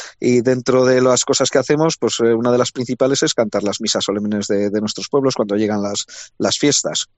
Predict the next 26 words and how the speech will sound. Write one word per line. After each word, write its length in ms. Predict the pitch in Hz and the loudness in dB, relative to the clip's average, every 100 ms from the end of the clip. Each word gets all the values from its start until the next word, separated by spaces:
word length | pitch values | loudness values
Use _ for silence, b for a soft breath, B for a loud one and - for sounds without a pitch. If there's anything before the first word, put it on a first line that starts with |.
| _ | _
¿m? 140 | 147 214 - B | -8 -8 -18 B
No 140 | - 120 | -4 0
somos, 340 | 131 113 101 | 0 0 -4
no 200 | - 120 | -2 -2
somos 260 | 131 131 117 | 0 0 0
un 120 | 120 | -2
coro 220 | 110 110 | 0 0
parroquial, 600 | 104 107 95 - 220 95 | 0 -2 -2 0 0 0
somos, 520 | 95 101 101 98 98 - B B B | -8 -10 -10 -10 -10 -12 B B B
eh, 300 | - 98 98 101 | -6 -4 -2 -6
pues 140 | - | -8
cantamos 400 | 101 98 104 101 | -8 -4 -4 -2
a 60 | 95 | -4
tres, 140 | 104 | -2
cuatro 260 | - 101 107 | -2 -2 0
voces, 380 | 131 127 151 - | 2 0 -2 -8
a 100 | - | -14
cinco 240 | - 107 104 | -10 -8 -2
a 40 | |
veces, 380 | 123 - 143 - B B B - | -2 0 -4 -6 B B B -10
¿eh? 440 | 127 160 160 123 117 | -6 -2 0 0 0
Y, 200 | 110 113 | -2 -2
y, 540 | 120 113 110 107 107 | 0 0 0 -2 -4
y 20 | 107 | -4
decíamos 540 | 110 - 113 110 110 | -4 -2 -2 -2 -4
que, 420 | - 127 123 117 | 0 2 4 2